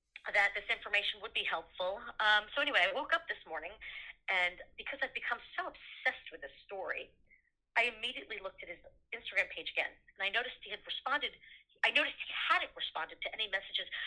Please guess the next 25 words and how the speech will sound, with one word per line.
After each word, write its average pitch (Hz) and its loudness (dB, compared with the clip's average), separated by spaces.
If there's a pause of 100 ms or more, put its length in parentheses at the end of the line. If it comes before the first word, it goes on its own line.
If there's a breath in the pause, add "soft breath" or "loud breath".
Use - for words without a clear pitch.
(160 loud breath)
from 180 -4
his 170 -2
quote-unquote 170 -2 (160)
fans. 165 0 (720 loud breath)
Um, 196 6 (140)
someone 339 0
said 277 2
he 254 4
was 190 -12
arrested 202 2
early 175 0
this 165 -10 (160)
morning, 302 4 (160)
found 202 6
asleep - -6
on - -2
a - -12
bench 180 4
in 170 -6 (160)
Philly. 277 4 (840 loud breath)
Per 330 6
the 311 2
news, 233 4
this - -6
is - -4